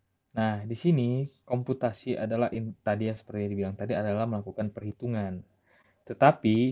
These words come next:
eh, kita harus, eh, mengerti bedanya, eh, melakukan perhitungan atau kita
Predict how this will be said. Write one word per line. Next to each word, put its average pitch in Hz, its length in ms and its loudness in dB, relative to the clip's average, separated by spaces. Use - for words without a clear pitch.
eh, 113 320 0
kita 135 320 -4
harus, 127 480 -2
eh, 110 80 -4
mengerti 113 560 0
bedanya, 113 400 0
eh, 110 720 2
melakukan 113 560 -2
perhitungan 113 1120 -6
atau 120 640 -2
kita 139 640 -2